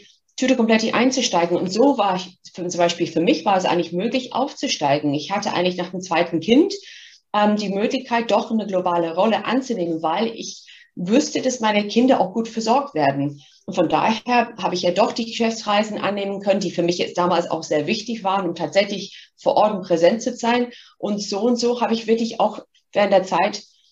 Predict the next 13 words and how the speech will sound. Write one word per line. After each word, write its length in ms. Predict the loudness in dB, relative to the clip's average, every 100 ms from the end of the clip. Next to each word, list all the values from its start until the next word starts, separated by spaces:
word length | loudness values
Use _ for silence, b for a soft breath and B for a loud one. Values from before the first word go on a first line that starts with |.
| _ 0
ähm, 540 | 4 4 2 -4 -4
wirklich 240 | -4 -4 -2
eine 120 | 2
Aufstiegsmöglichkeit 920 | 2 2 -2 0 0 2 0 0 0
gehabt. 480 | 0 -2 -2 -2 -20 b -8
Und 120 | -4
ich 80 | 0
bin 140 | 0
eine 220 | 2 2 6
der 180 | 6
wenigsten 420 | 6 2 0 -2 -2
Führungskräfte, 1300 | 0 2 2 -2 -10 _ _ -2 0 0 -2 -2
weibliche, 640 | 0 -2 -4 -2 2 0